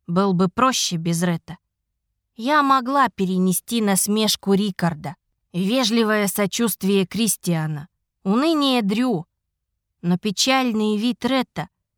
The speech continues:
вызывал желание разреветься от обиды и разочарования. Парень, к счастью, молча ушёл, закрыв за собой дверь. А я долго сидела за крайним столиком,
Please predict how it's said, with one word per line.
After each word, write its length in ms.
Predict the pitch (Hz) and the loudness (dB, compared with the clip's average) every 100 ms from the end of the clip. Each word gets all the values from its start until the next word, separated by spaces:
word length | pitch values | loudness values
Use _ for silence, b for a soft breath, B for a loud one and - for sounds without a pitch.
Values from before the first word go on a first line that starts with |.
| _ _ | _ _
вызывал 560 | 262 269 294 320 330 262 | -4 -2 0 2 2 2
желание 680 | 247 302 349 311 214 139 - _ _ _ | -2 0 0 0 -2 -4 -10 _ _ _
разреветься 960 | 349 339 285 320 294 330 254 - 220 196 | 2 2 2 0 2 2 0 0 0 0
от 140 | 190 | 2
обиды 480 | 226 202 294 240 262 | 0 2 0 2 2
и 40 | |
разочарования. 920 | 240 226 208 247 240 220 202 170 143 - _ _ _ _ _ _ _ _ _ _ | 2 0 -2 2 2 2 0 -2 -6 -16 _ _ _ _ _ _ _ _ _ _
Парень, 440 | 233 226 208 190 | 0 2 2 0
к 80 | - | 0
счастью, 600 | - 233 226 - 202 202 | -2 0 0 -2 0 2
молча 560 | 202 220 247 226 - 226 | 2 2 0 0 -2 -2
ушёл, 560 | 220 - 214 190 170 - _ _ | -2 -2 0 -2 -2 -8 _ _
закрыв 440 | 240 262 254 247 190 | -2 -2 0 0 2
за 120 | 185 | 0
собой 400 | 208 196 185 175 | 0 0 0 0
дверь. 380 | 175 196 165 - _ _ _ _ _ - | 0 -2 -2 -6 _ _ _ _ _ -8
А 160 | 170 | -4
я 340 | 170 202 214 208 _ _ _ _ _ _ | -2 0 0 -2 _ _ _ _ _ _
долго 420 | - 208 254 196 180 | -4 -2 0 0 0
сидела 520 | - 175 202 220 196 | 0 -2 0 2 0
за 160 | 175 | 0
крайним 500 | 180 202 202 185 170 | -2 0 2 2 2
столиком, 720 | 165 - 233 208 185 170 156 | 0 0 0 0 0 -4 -4